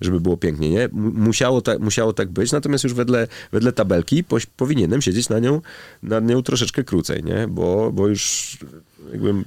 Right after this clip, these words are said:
myślę, że byłem tak w, w granicach tego, że po prostu mamy inne projekty, jest jakiś tam czas, jakby nasz biznes wygląda tak, jak wygląda i my też musimy dbać o jakąś, o jakąś płynność. Więc po pierwsze nie zakopywać się, po drugie jakby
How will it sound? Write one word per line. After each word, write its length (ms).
myślę, 180
że 80
byłem 260
tak 340
w, 200
w 80
granicach 480
tego, 220
że 80
po 80
prostu 220
mamy 200
inne 160
projekty, 560
jest 340
jakiś 180
tam 160
czas, 340
jakby 640
nasz 360
biznes 380
wygląda 360
tak, 140
jak 120
wygląda 420
i 40
my 100
też 140
musimy 260
dbać 240
o 40
jakąś, 340
o 240
jakąś 240
płynność. 360
Więc 340
po 80
pierwsze 300
nie 100
zakopywać 560
się, 160
po 120
drugie 240
jakby 220